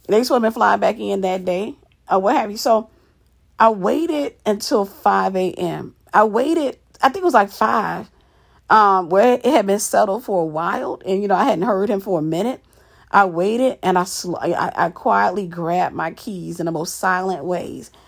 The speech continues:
in the most silent way. And I bolted.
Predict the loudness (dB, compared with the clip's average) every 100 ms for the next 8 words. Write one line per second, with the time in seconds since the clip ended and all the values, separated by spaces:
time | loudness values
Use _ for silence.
0 | _ -10 -2 2 2 2 0 2 2 0
1 | -2 -4 -8 _ _ _ _ 0 4 6
2 | 4 2 -4 _ _ _ _ _ _ _
3 | _ _ _ _ _ _ _ _ -2 -2
4 | 0 -2 -6 -14